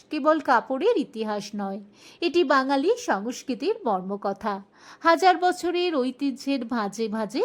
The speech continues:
লুকিয়ে থাকা এই শাড়ি যেন আমাদের আত্মপরিচয়ের প্রতীক। নারীর শরীরে জড়িয়ে পড়লেই জামদানি হয়ে ওঠে চলমান কাব্য, ইতিহাসের জীবন্ত দলিল। আজ যখন বিশ্বায়নের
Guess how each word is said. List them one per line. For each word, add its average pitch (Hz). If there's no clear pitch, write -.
লুকিয়ে 262
থাকা 254
এই 285
শাড়ি 285
যেন 381
আমাদের 220
আত্মপরিচয়ের 247
প্রতীক। 202
নারীর 285
শরীরে 254
জড়িয়ে 302
পড়লেই 370
জামদানি 226
হয়ে 240
ওঠে 233
চলমান 254
কাব্য, 180
ইতিহাসের 359
জীবন্ত 330
দলিল। 202
আজ 226
যখন 226
বিশ্বায়নের 226